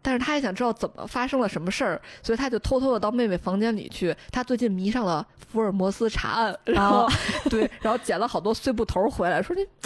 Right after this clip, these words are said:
Speaker 1: 为什么，为什么有碎布头？他在干嘛呢？”就是有这个线索。然后结果鲁西西在厨房里就被妈妈发现了，然后说：“你怎么偷吃肉？”鲁西西说：“我饿了。” <laughs>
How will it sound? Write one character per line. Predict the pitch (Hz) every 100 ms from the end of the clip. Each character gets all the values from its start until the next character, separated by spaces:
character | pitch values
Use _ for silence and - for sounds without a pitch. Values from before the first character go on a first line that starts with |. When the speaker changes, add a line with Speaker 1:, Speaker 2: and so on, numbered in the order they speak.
| -
Speaker 1:
为 | -
什 | 277
么， | 262
为 |
什 | 311
么 |
有 | 240
碎 | - 381
布 | 233
头？ | - 190 226 571
他 | - 415
在 | 415
干 | 403
嘛 | 254 - 247
呢？” | 294 240
就 | 233
是 | 220
有 | 196
这 | 208
个 | 226
线 | 233 - 202
索。 | 190 - - - -
然 | 226
后 | 277
结 | 254
果 | 269 240 - - -
鲁 | 180
西 | 190 247
西 | 247
在 | 220
厨 | -
房 | 208 220
里 |
就 | 190
被 | 202
妈 | 208
妈 | 220
发 | 214 220 220
现 | 233
了， | 180 - - - - - -
然 | 196
后 | 220 190
说 | 190 226
：“你 |
怎 | 226
么 | 156 233 -
偷 | - 233
吃 | - 247
肉？” | 247 175 -
鲁 | -
西 | 180
西 | 208
说 | 220 220 226 - _
：“我 | 185 165
饿 | 214 226
了。” | 156 - - - _ _ _
<laughs> | -